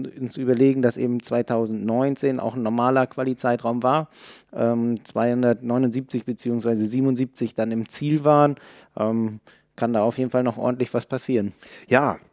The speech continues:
Speaker 2: also das wird groß. Nicht ohne Grund geht man ja auf zwei Tage. Also wir können fast von zwei normal großen, ausgewachsenen Armen Hawaii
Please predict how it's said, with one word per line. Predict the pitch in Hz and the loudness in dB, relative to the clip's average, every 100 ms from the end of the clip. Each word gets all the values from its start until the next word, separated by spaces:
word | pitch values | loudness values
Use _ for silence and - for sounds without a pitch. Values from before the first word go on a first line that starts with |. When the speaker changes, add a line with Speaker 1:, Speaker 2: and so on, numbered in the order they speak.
| _ _ _ _ | _ _ _ _
Speaker 2:
also | - 104 101 104 104 95 - | 2 4 4 4 2 0 2
das | 113 - - - | 0 0 -8 -6
wird | 104 110 - - | 2 2 2 -2
groß. | 113 101 120 - - | 2 4 4 2 0
Nicht | 113 131 - - - - - - | 4 4 2 -14 -8 -8 -8 -6
ohne | 131 123 | 4 4
Grund | 104 127 151 | 6 4 4
geht | 131 123 | 0 2
man | 120 | 4
ja | 104 | 4
auf | - | 0
zwei | - 113 | 2 4
Tage. | - 110 123 151 | 4 2 4 4
Also | 113 110 | 4 4
wir | 104 | 0
können | - 120 123 | 0 0 0
fast | 110 - 113 - | 0 -4 -4 -4
von | - 110 | -4 -4
zwei | - - 98 117 120 110 - - _ - | -2 2 6 8 6 4 0 -16 _ -20
normal | 78 110 104 101 98 107 113 | -6 2 4 6 6 6 6
großen, | - 95 107 - 117 | 2 -8 -8 -4 -4
ausgewachsenen | 101 98 - 101 - 104 | -4 -6 -4 -4 -4 -6
Armen | 92 95 92 92 | -4 -2 -2 -4
Hawaii | 92 90 87 | -2 0 0